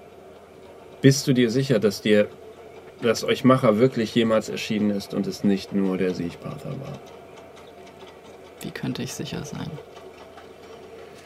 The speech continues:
Speaker 1: Das hat mit Macher hier nichts zu tun.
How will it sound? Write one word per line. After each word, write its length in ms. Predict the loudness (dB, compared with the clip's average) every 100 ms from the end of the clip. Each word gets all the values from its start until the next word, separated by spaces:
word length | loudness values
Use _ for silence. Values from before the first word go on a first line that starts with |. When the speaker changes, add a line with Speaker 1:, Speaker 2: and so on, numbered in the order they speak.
| -20 -20 -20 -18 -12 -12 -12 -18 -20 -20 -18 -18 -16 -14 -14 -16 -18 -18 -18
Speaker 1:
Das 120 | -2
hat 140 | 0 0
mit 160 | -2
Macher 240 | -4 -6 -8
hier 160 | -6 -6
nichts 520 | -6 -8 -14 -18 -16
zu 140 | -14 -14
tun. 420 | -14 -12 -8